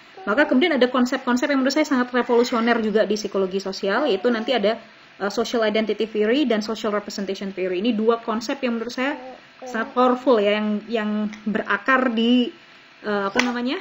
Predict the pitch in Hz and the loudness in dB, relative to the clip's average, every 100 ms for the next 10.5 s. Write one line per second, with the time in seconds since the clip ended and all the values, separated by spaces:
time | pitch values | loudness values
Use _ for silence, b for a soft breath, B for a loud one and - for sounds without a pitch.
0 | - - 202 214 254 233 220 208 214 220 | -8 -6 -4 -2 -2 0 0 0 0 -2
1 | 214 202 190 - 185 170 B B B - | -2 -2 -4 -6 -8 -8 B B B 2
2 | 240 302 294 285 269 311 302 311 330 269 | 4 6 6 6 6 6 6 4 6 4
3 | 240 269 320 262 226 226 202 233 240 226 | 4 2 4 4 4 4 2 2 2 0
4 | 233 - 220 214 202 220 214 226 214 233 | -4 -2 -2 0 -2 -2 0 -2 -2 -2
5 | 220 226 247 220 202 208 220 - 302 - | -2 -2 0 0 0 -2 -6 -6 -6 -4
6 | 202 - B B B - 226 320 226 226 | -6 -8 B B B -2 4 4 4 4
7 | 208 240 240 208 214 220 208 220 202 202 | 2 2 0 0 -2 -6 -6 -4 -2 -4
8 | 202 220 - 196 180 - 285 - - - | -6 -6 -4 -2 -2 -2 -4 -4 -14 -6
9 | 208 247 226 214 220 208 196 196 190 - | -2 0 0 0 -2 -2 -2 -2 -2 -2
10 | 202 208 311 - | -2 2 0 0